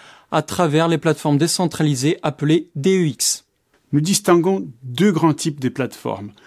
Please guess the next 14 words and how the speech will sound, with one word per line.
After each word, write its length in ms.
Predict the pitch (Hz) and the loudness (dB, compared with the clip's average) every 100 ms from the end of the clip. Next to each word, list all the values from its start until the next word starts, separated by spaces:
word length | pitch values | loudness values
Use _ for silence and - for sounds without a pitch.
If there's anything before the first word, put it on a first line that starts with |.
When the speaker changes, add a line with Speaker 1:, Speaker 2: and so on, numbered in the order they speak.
| _ 123 | _ 0
Speaker 2:
D'un 200 | 160 170 | 2 4
côté, 340 | 160 147 156 | 2 4 4
nous 240 | 135 120 | 4 2
avons 240 | 135 127 120 | 0 0 -2
les 120 | 147 | -2
plateformes 580 | 156 156 - 139 113 107 | -2 -4 -2 -4 -4 -4
centralisées, 880 | - 160 143 143 131 120 123 208 - | 0 0 0 -2 -2 0 2 0 -2
appelées 420 | 143 - 135 131 | -6 -4 -2 -2
C 260 | 110 - 147 | -2 0 2
E 100 | 123 | 2
X, 380 | 139 202 - - - _ - | 0 -4 -6 -8 -16 _ -4
qui 80 | 147 | 0
sont 180 | - | 2
régulées, 600 | 143 160 147 139 135 208 | 4 2 2 2 2 0